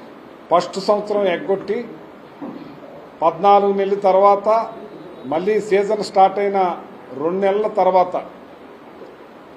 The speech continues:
ఇవాళ ఇరవై వేలే ఇస్తాం కేంద్రంతో కలిపి అని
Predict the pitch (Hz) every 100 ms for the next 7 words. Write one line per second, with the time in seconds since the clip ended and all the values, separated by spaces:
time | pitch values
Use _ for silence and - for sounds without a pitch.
0 | - - - - - - - - - -
1 | - - - - 165 202 220 220 208 226
2 | 226 226 220 202 208 190 165 - - -
3 | - - - - - - - - - -
4 | - - - - - - - 185 202 214
5 | 220 214 196 202 185 185 190 185 127 -
6 | - - - - - - - - - -
7 | - - - - 147 185 208 180 175